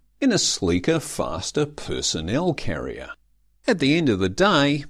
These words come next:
it doesn't really matter how long it takes to send the machinery,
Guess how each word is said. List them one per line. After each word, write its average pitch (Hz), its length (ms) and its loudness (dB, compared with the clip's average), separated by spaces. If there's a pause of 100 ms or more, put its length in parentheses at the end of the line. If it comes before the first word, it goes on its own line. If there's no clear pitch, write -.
(280)
it 208 160 -2
doesn't 131 320 2
really 92 260 0
matter 110 460 2
how 95 180 0
long 92 220 0
it - 120 -6
takes - 360 -2
to 95 120 -4
send 117 380 0
the 92 80 -2
machinery, 117 1040 -2